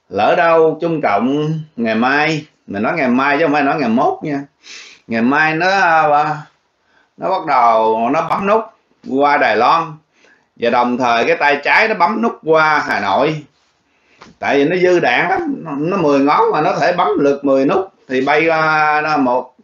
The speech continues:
cái thì bay qua bên luôn, à, Nhật nữa. <laughs> Nó bấm, nó bấm một cái đủ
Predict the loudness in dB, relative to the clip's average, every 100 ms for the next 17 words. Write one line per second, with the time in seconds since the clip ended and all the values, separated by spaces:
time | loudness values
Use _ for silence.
0 | _ -4 -2 -2 0 0 0 0 0 2
1 | 0 0 -2 0 2 2 0 -4 -4 -2
2 | -2 -2 -2 -2 -2 -4 _ _ _ _
3 | _ _ _ _ _ -16 -16 -16 -20 -12
4 | -12 -12 _ _ _ _ -12 -4 -2 0
5 | -2 0 0 0 0 0 2 0